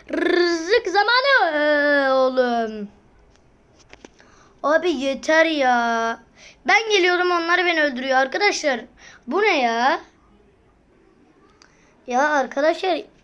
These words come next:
inşallah kazanırım artık bunu da. Ne oluyor bana? Ben böyle bir kötüleştim mi ya? Var ya ben Feng'de de öyleyim. Feng'de bir ara iyiydim.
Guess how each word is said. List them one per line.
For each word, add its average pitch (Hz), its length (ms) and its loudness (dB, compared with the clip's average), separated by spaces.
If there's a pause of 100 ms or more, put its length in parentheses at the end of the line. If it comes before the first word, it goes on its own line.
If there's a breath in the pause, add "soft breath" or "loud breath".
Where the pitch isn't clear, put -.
(160)
inşallah 311 760 -2
kazanırım 302 640 -2
artık 359 400 0
bunu 269 260 -10
da. 254 80 -4
Ne 247 80 -6
oluyor 330 440 -2
bana? 262 260 -4 (540 loud breath)
Ben 285 260 0
böyle 294 360 -2
bir 254 80 -16
kötüleştim 285 760 -6
mi 349 100 -2
ya? 240 500 -4 (840 soft breath)
Var 294 220 2
ya 294 460 2
ben 320 260 0
Feng'de 302 640 0
de 330 60 4
öyleyim. 220 420 0
Feng'de 311 460 -2
bir 320 100 -2
ara 330 220 2
iyiydim. 262 680 -4